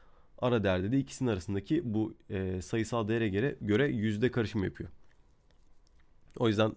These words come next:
maksimum değerimi bir yaptığımda güvendeyiz. Ee, bu, bu arada brightness'ımın default değerini bir yapıyorum ki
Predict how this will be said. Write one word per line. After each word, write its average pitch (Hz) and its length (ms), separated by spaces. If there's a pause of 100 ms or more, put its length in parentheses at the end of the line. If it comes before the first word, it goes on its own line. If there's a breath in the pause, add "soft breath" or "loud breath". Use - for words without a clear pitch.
maksimum 113 400
değerimi 95 300
bir 120 100
yaptığımda 101 640 (280 soft breath)
güvendeyiz. 117 580 (1160 soft breath)
Ee, - 40 (920)
bu, 113 260
bu 117 100
arada 123 400
brightness'ımın 113 720
default 120 400
değerini 98 380
bir 123 120
yapıyorum 139 380
ki 147 320